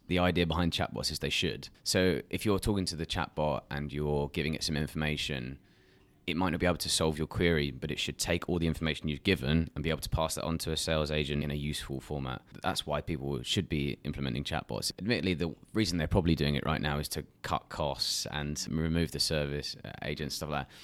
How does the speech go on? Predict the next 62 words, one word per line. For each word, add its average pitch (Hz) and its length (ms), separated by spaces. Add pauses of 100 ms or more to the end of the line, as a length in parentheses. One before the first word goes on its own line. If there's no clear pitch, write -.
(140)
Whereas 85 240
realistically, 92 480
if, 76 160
if - 180
you 87 60
have 92 200
that 82 140
thing 85 200
of 78 120
it - 140
should - 180
make 80 300
every 80 340
interaction 78 460
better, - 500 (220)
it - 80
should 85 120
at - 40
least 76 300
pull 90 220
that 73 140
information 76 540
and 71 100
be 71 120
able 69 80
to 71 240 (320)
use 85 260
it. - 320
That's - 380
where 80 560
ultimately - 260
they're 78 80
trying 80 240
to 78 60
get - 220
to, 78 180
to - 140
improve 78 520
the - 80
customer 85 320
experience. - 520 (180)
It's 73 180
all 78 140
about 71 240
how 78 140
you 76 100
designed 73 320
it - 20
in 52 60
the 62 60
first 76 260
place 69 220
and 71 100
what 71 160
you 76 100
put - 180
the - 60
project 71 400
around. 71 300
Was 73 160
it 71 160
to 69 300